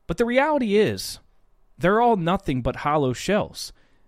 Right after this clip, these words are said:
that are bought and paid for. They're all part of the same swamp, regardless of political party, because they have the same, uh, c-, big, big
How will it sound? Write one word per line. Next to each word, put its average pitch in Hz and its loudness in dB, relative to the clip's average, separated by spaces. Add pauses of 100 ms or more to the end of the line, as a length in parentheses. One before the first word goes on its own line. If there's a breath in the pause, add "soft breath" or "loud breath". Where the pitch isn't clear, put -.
(260)
that 165 0
are 165 4
bought 170 2
and 175 -2
paid 240 2
for. - -6 (460)
They're 190 4
all 247 4
part 233 2
of 208 -2
the 185 -4
same 202 -2
swamp, - -4 (320)
regardless 190 2
of 185 -2
political 180 -2
party, 180 2
because 143 -4
they 165 -2
have 160 0
the 139 -6
same, 208 -4 (600 soft breath)
uh, 127 2 (100)
c-, - -16 (140)
big, 226 2 (160)
big 202 -2